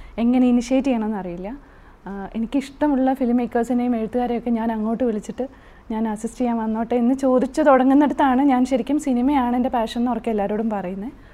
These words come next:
അങ്ങനെ അങ്ങനെ വന്ന് ഞാൻ എൻ്റെ ഈ ഒരു പ്രൊഫഷനിൽ വന്ന് കാലെടുത്ത് വെക്കുമ്പോൾ എൻ്റെ മുപ്പതുകളിലേക്ക് ഞാൻ കയറിക്കഴിഞ്ഞു. അപ്പോൾ സ്വാഭാവികമായിട്ടും ഇരുപതുകളുടെ തുടക്കത്തിൽ film സ്കൂളുകളിൽ പോയി പഠിച്ചോ അല്ലെങ്കിൽ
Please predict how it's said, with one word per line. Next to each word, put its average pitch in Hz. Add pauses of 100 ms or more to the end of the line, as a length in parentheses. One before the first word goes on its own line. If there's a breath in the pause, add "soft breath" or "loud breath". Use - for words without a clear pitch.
(460 soft breath)
അങ്ങനെ 214
അങ്ങനെ 294 (100)
വന്ന് 277
ഞാൻ 262 (280)
എൻ്റെ 240 (340)
ഈ 240
ഒരു 277
പ്രൊഫഷനിൽ 262
വന്ന് 262 (120)
കാലെടുത്ത് 262
വെക്കുമ്പോൾ 294 (240)
എൻ്റെ 247
മുപ്പതുകളിലേക്ക് 233
ഞാൻ 214
കയറിക്കഴിഞ്ഞു. 202 (480 loud breath)
അപ്പോൾ 208
സ്വാഭാവികമായിട്ടും 240 (340 soft breath)
ഇരുപതുകളുടെ 247
തുടക്കത്തിൽ 262
film 233
സ്കൂളുകളിൽ 247
പോയി 269
പഠിച്ചോ 226
അല്ലെങ്കിൽ 220